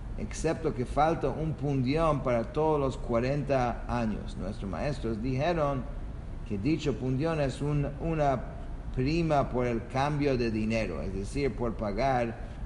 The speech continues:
con moneda fraccionaria. Por lo tanto, la persona que venga para redimir el campo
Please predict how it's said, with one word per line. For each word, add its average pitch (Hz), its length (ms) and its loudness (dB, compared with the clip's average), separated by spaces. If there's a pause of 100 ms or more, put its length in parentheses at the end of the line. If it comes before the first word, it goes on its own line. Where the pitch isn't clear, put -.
con 120 180 2
moneda 123 640 2
fraccionaria. 113 1000 0 (640)
Por 107 120 0
lo 110 80 0
tanto, 139 420 0
la 113 140 2
persona 127 600 0
que 110 140 -4
venga 120 540 0
para 107 160 0
redimir 107 600 0
el 107 180 -2
campo 131 580 0